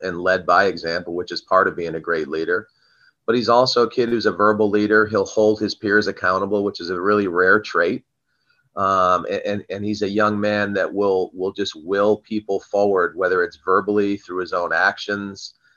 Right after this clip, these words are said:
um, whether it's him getting people up at six in the morning and dragging them to the gym, the same kind of stuff that Luol Deng, frankly, used to do when I was a young coach and I first got here.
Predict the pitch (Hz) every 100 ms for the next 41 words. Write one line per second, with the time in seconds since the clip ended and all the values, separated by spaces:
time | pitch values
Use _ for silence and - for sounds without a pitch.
0 | _ 90 85 78 78 95 90 87 - 101
1 | 98 92 98 98 - 104 107 90 101 -
2 | - - 104 - 98 92 92 98 101 92
3 | 92 92 98 101 101 95 101 107 107 -
4 | 131 143 139 131 113 113 120 110 107 113
5 | 113 107 113 117 - 98 92 90 95 98
6 | - 92 101 101 101 104 104 98 101 110
7 | 117 92 92 107 98 98 107 120 - 87
8 | 85 95 87